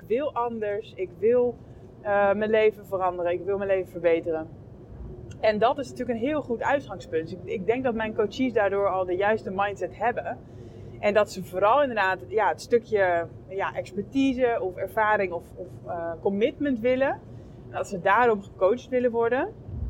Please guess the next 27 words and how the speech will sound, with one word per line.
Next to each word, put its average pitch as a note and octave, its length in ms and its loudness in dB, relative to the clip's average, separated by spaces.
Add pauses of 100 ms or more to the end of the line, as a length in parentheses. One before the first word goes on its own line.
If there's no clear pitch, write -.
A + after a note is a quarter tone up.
(140)
Maar F#3+ 180 2
dat G3 180 4
hun, F#3+ 280 0
ja, G3 200 0
hun F#3+ 220 2
mindset G#3+ 500 0
groei, F3+ 440 0
dat, G#3 200 2 (260)
dat G3+ 380 -4 (260)
begint B3 320 -2
bij G#3 160 4
hunzelf. G3 600 2
En F3+ 140 -6
dat G3+ 140 2 (120)
is A#3+ 300 -2
al F#3+ 300 0 (300)
ingezet A3+ 540 2
op G3+ 60 -2
het G3 100 -4
moment G3 280 -2
dat G3 140 0
zij G3 140 0
besluiten G3 460 -2
om E3+ 60 -10
een D#3+ 120 -12
coach G3 300 0
in D3+ 160 -10